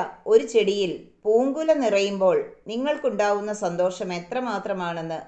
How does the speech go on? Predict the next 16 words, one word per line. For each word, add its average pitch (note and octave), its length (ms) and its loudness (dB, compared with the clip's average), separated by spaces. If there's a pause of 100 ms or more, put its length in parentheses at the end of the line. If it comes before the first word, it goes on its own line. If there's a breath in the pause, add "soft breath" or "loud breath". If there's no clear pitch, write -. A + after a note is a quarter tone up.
(140)
നിങ്ങൾക്കല്ലേ B3 640 -2 (100)
അറിയൂ. E3+ 300 -4 (1120)
ഒരു G#3+ 260 4
പൂവിൻ്റെ B3 560 4
ജീവിതയാത്രയെ G#3+ 960 4
നമുക്കൊന്ന് F3 480 -4 (320)
അപഗ്രഥിച്ചാലോ? E3 920 -2 (1000)
പൂവിൻ്റെ A3 540 4 (520)
ആദിമ A#3+ 420 -4 (160)
അവസ്ഥ F3+ 300 -4 (440)
ഒരു F#3 160 0
വിത്തിൽ F#3+ 420 -2
നിന്നോ E3+ 280 -6 (320)
ഒരു A3 140 0 (100)
കമ്പിൽ F#3 380 0
നിന്നോ G#3 280 -4